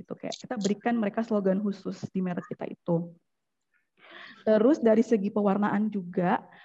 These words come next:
kalau misalnya kita mem-, membuat logo gitu ya di merek kita itu, kira-kira warna apa sih yang belum, kalaupun misalnya mirip, tapi biasanya sih Bapak Ibu hindari kemiripan logo dengan merek lain. Nah, makanya penting mungkin kita bisa mencari, eh,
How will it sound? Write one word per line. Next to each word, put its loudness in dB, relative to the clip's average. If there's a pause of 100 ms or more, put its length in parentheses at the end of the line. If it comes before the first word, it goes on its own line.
(140)
kalau -2
misalnya -4
kita -6
mem-, -6 (640)
membuat -2
logo 2
gitu -6
ya -4
di -10
merek -6
kita -6
itu, -2 (400)
kira-kira 2
warna 2
apa -2
sih 2
yang 2
belum, 2 (320)
kalaupun 0
misalnya 2
mirip, -2
tapi -6
biasanya -2
sih -6
Bapak -6
Ibu -4
hindari -2
kemiripan -6
logo -8
dengan -6
merek -10
lain. -6 (560)
Nah, -6
makanya 0
penting -2
mungkin 0
kita -4
bisa -6
mencari, -2
eh, -6